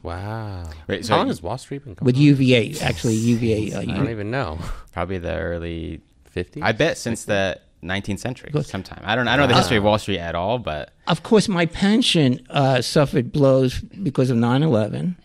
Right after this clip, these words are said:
Speaker 1: Mm.
Speaker 3: uh, because of the financial meltdown.
Speaker 1: Probably oh eight.
Speaker 3: Yep.
Speaker 1: Yeah.
Speaker 3: So, uh, big hits.
Speaker 2: Mm-hmm.
Speaker 1: Yeah.
Speaker 2: Right.
Speaker 3: Where my father would not have suffered.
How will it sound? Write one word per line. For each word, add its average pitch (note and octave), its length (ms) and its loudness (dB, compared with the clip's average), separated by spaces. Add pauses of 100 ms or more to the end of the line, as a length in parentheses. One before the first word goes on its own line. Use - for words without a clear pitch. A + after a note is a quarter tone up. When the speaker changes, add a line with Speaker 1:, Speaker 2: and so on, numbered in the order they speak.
(180)
Speaker 1:
Mm. F2 360 -6
Speaker 3:
uh, A#2+ 280 0 (100)
because C3+ 480 2
of B2 280 2
the A#2 300 2
financial B2+ 880 -2 (240)
meltdown. A#2+ 520 0
Speaker 1:
Probably A#2+ 260 0
oh E2+ 140 -2
eight. F2+ 480 -6
Speaker 3:
Yep. C3 320 -4 (140)
Speaker 1:
Yeah. D#2+ 180 -8 (340)
Speaker 3:
So, C#3+ 340 4 (140)
uh, C3 320 -2 (240)
big E3+ 180 2
hits. - 380 -10 (100)
Speaker 2:
Mm-hmm. F2+ 300 -8
Speaker 1:
Yeah. D#2+ 160 -8 (140)
Speaker 2:
Right. - 100 -6
Speaker 3:
Where D3 220 8
my C#3+ 280 4
father D3 560 2
would B2+ 240 6
not B2 300 4
have A#2 300 -2
suffered. - 500 -6